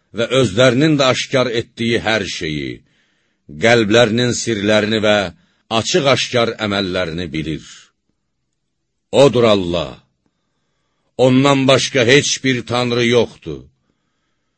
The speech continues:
Dünyada da, axirətdə də həmd sənə ona məxsusdur. Hökm Onundur. Siz Onun hüzuruna qaytarılacaqsınız.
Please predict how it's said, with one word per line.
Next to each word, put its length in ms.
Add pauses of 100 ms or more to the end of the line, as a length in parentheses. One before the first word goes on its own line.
(160)
Dünyada 760
da, 180 (880)
axirətdə 840
də 160 (240)
həmd 380
sənə 480 (840)
ona 280
məxsusdur. 840 (1600)
Hökm 500 (720)
Onundur. 760 (1120)
Siz 380 (160)
Onun 500
hüzuruna 640
qaytarılacaqsınız. 1080